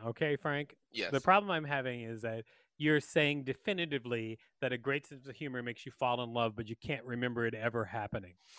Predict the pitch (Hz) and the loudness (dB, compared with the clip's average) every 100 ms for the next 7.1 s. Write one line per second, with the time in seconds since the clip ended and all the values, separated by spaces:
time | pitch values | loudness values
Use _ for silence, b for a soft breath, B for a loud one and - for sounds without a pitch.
0 | B B 165 190 135 143 196 247 185 180 | B B 6 8 8 6 6 8 8 8
1 | 185 175 160 147 139 139 156 175 170 135 | 8 4 2 -2 0 4 4 6 6 6
2 | 143 165 - 170 127 147 165 131 131 135 | 6 6 8 6 8 10 8 8 6 6
3 | 139 131 131 143 143 147 123 117 107 101 | 6 8 6 6 6 6 4 0 0 -2
4 | 107 95 - 104 107 82 - - _ 101 | -4 -6 -4 -4 -4 -6 -16 -20 _ -6
5 | 104 98 107 - 131 117 - 113 117 107 | -6 -2 -4 -2 -2 -2 -4 -8 -6 -2
6 | 135 95 78 73 - 98 98 104 110 104 | -2 -2 -8 -12 -6 -4 0 0 0 -2